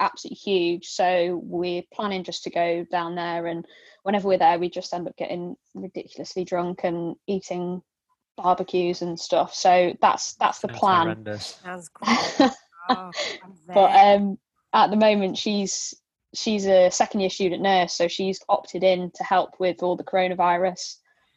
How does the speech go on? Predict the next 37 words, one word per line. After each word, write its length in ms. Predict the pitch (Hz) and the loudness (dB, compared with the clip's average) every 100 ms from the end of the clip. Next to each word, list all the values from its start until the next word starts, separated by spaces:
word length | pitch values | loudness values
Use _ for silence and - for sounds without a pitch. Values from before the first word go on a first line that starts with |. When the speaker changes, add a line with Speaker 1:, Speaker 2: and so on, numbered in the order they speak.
| _ 170 | _ -20
Speaker 3:
Wow. 60 | 165 160 151 | -20 -20 -8
Speaker 1:
stuff. 420 | 156 190 185 - - | 0 2 0 -6 -16
So 520 | - - 185 190 185 - _ - 285 | -8 2 2 4 0 -6 _ -8 -4
Speaker 3:
Oh, 120 | 311 | -2
so 100 | 196 | 0
Speaker 1:
as 80 | 202 | 0
Speaker 3:
it's 80 | |
Speaker 1:
and 140 | 196 190 | 0 4
when 180 | 180 185 | 4 4
Speaker 3:
breaking 80 | 185 | 2
her 100 | 185 | -2
Speaker 1:
that's 160 | 208 - | -4 -4
Speaker 3:
apart. 140 | 202 | -2
Speaker 1:
over. 200 | 226 - | -2 2
Speaker 3:
I 340 | 170 175 - | 2 0 -6
mean, 220 | 240 254 233 | -16 -14 0
Speaker 1:
<laughs> 20 | |
Yeah, 180 | 233 320 - | 4 4 2
Speaker 3:
God, 100 | - | 0
Speaker 1:
well, 160 | 233 190 | 4 4
yeah. 220 | 180 233 - _ - | 4 0 -4 _ -8
Speaker 3:
right? 260 | 233 330 480 392 | -4 -4 -6 -10
Speaker 1:
Yeah. 80 | 320 392 | -8 -6
Speaker 3:
I 80 | 311 | -6
mean, 280 | 302 285 262 | -6 -6 -2
you 120 | - | -2
know, 100 | 247 | -2
it's, 280 | 226 262 277 - | -8 -14 -18 -20
it's 140 | - - | -20 -16
probably 320 | 302 269 220 | -12 -12 -12
a 60 | 196 | -12
good 200 | 233 240 | -14 -14
thing, 280 | 190 170 170 | -14 -14 -14
really, 560 | 190 170 151 160 190 - | -14 -14 -14 -14 -16 -20
'cause, 220 | 190 - | -18 -4
uh, 40 | 196 | 2
Speaker 1:
Yeah. 360 | 185 175 175 | 4 4 2